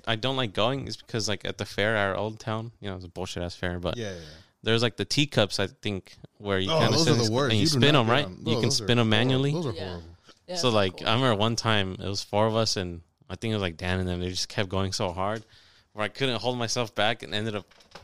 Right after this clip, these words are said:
Speaker 1: going like this, and I couldn't lift my head up.
Speaker 2: Fuck.
Speaker 1: So I was going in a circle, like, "Ah!" But yeah, I get really nauseous.
Speaker 2: Yeah, that, I don't do anything that spins.
Speaker 1: But I've never got on a roller coaster.
Speaker 2: 'Cause I get super nauseous too.
Speaker 1: Yeah.
Speaker 3: Yeah, it's
Speaker 1: Like,
Speaker 3: not.
Speaker 1: easy?
Speaker 2: Huh?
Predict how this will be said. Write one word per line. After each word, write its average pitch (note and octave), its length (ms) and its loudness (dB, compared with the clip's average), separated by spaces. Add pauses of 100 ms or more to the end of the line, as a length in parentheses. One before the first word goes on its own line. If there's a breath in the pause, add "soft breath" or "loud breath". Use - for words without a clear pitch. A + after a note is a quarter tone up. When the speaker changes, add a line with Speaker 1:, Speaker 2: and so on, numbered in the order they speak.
(140)
Speaker 1:
going A#2+ 280 -2
like A2+ 160 -4
this, A2 320 -4
and G#2+ 120 -8
I G2+ 60 -2
couldn't A#2+ 320 -2
lift A2+ 180 0
my G#2+ 120 2
head A2 180 0
up. C3+ 160 -4 (240)
Speaker 2:
Fuck. A#2+ 120 -10
Speaker 1:
So A#2 300 4
I A#2 100 4
was A#2+ 120 -2
going A#2 220 -2
in G#2+ 60 -2
a G2+ 40 -4
circle, A#2+ 300 -4
like, F3 160 -10
"Ah!" - 420 -12 (880 loud breath)
But G#2+ 140 -6
yeah, F2 160 0
I F#2 80 2
get G#2+ 180 0
really F#2+ 220 -2
nauseous. F2+ 500 -4 (600)
Speaker 2:
Yeah, G#2 180 -4
that, A2+ 180 2
I B2+ 120 2
don't C#3+ 180 2
do A#2+ 140 0
anything A2 260 -4
that F2 100 -8
spins. F2 460 -18
Speaker 1:
But G2+ 140 -2
I've G2 120 4
never F#2+ 200 2
got F2 160 -2
on E2+ 160 -4
a F2+ 160 -6
roller F2+ 220 -6
coaster. - 340 -6
Speaker 2:
'Cause G2 80 -6
I A2+ 120 0
get G#2+ 160 -4
super G#2+ 280 -6
nauseous F2+ 380 -12
too. F2 180 -14 (140)
Speaker 1:
Yeah. F2+ 200 -4
Speaker 3:
Yeah, C#3 200 -12 (200)
it's F3+ 220 -14
Speaker 1:
Like, G#2+ 140 -4
Speaker 3:
not. - 80 -4
Speaker 1:
easy? B2 320 2 (540)
Speaker 2:
Huh? E3+ 120 -8